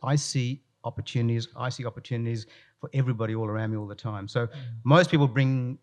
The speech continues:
Speaker 1: problems to me because I think in my job, actually, that's why I've ended up in the job I'm in, is because I like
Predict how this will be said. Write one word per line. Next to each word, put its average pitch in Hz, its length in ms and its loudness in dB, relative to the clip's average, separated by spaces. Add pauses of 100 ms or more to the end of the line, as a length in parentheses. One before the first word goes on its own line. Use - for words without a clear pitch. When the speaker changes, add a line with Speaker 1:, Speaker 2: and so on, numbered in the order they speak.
(180)
Speaker 1:
problems 143 340 0
to - 80 0
me 160 80 6
because 151 220 -4
I 110 40 0
think 120 280 0
in 123 100 -2
my 113 160 -2
job, 113 480 -2
actually, 117 280 -4
that's 120 180 -6
why 107 160 -2
I've 104 80 -6
ended 107 180 -4
up 104 140 -6
in 104 60 -6
the 95 60 -12
job 101 200 -6
I'm 104 240 -6
in, 160 340 2 (600)
is 123 80 -2
because 120 240 0
I 117 100 4
like 113 420 -2